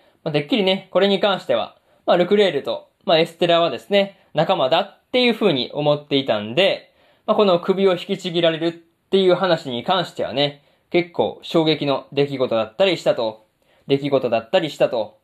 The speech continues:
いう話ですね。うん、なんか、そういうところが結構見ていて辛かったんですが、まあね、この段階だけだと、まあ、こう、エステラが何を考えて行動しているのかっていうところが、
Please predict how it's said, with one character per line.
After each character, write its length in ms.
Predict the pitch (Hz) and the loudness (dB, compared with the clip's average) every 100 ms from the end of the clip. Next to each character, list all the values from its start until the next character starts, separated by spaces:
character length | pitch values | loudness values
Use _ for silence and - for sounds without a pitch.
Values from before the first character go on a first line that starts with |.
| _ | _
い 180 | 127 117 | -6 -4
う 120 | 113 | -4
話 320 | - 113 98 | -2 -4 -6
で 140 | - - | -12 -12
す 120 | - | 0
ね。 360 | 160 160 - _ _ _ _ | 0 0 -6 _ _ _ _
う 40 | 117 | -12
ん、 380 | 113 104 101 | -10 -10 -6
な 80 | 107 | -4
ん 40 | 123 | -2
か、 200 | - - - - _ | -4 -8 -20 -20 _
そ 140 | 170 | 2
う 20 | 170 | 2
い 60 | |
う 20 | |
と 100 | 165 151 | 4 2
こ 80 | |
ろ 80 | 147 | 2
が 260 | 135 127 - - | 2 0 -8 -8
結 180 | 143 | -8
構 220 | - 117 117 | -4 -4 -4
見 100 | 127 | 0
て 140 | 127 | -2
い 80 | 120 | -2
て 240 | 104 - - | -8 -12 -2
辛 160 | 139 131 | 0 0
か 80 | |
っ 160 | 117 - | -4 -2
た 100 | 120 | -2
ん 100 | 117 | -2
で 100 | 107 | -8
す 180 | - 135 | -8 0
が、 380 | 208 185 - _ _ _ _ _ _ _ _ | 0 0 -6 _ _ _ _ _ _ _ _
ま 100 | 339 | 0
あ 20 | |
ね、 180 | 180 170 | 0 -2
こ 80 | 208 | 0
の 80 | 233 | 2
段 200 | 240 226 | 2 2
階 280 | 233 226 220 | 0 0 0
だ 120 | 220 | 0
け 80 | 214 | 0
だ 120 | 160 | 2
と、 400 | 254 214 - _ _ | 2 2 -2 _ _
ま 120 | 233 233 | -4 2
あ、 20 | |
こ 400 | 202 185 160 156 | 4 4 4 2
う、 40 | |
エ 20 | 165 | -2
ス 120 | - | 0
テ 100 | 175 | 2
ラ 100 | 151 | 2
が 260 | 147 - - | 0 -2 -4
何 240 | 147 151 | 0 2
を 80 | 143 | 0
考 200 | 170 170 | 0 2
え 120 | 170 139 | 2 2
て 300 | 113 - _ | -4 -10 _
行 260 | - 135 | 0 2
動 180 | 135 135 | 4 2
し 80 | 131 | 2
て 140 | 160 | 0
い 40 | 147 | 0
る 80 | 135 | 0
の 100 | 120 | 0
か 120 | 127 | -2
っ 160 | 127 _ _ | -4 _ _
て 60 | 226 | 0
い 300 | 220 214 208 | 4 6 4
う 40 | |
と 100 | 202 | 2
こ 100 | 190 | 0
ろ 120 | 190 | 0
が、 380 | 185 247 185 - | 2 0 0 -8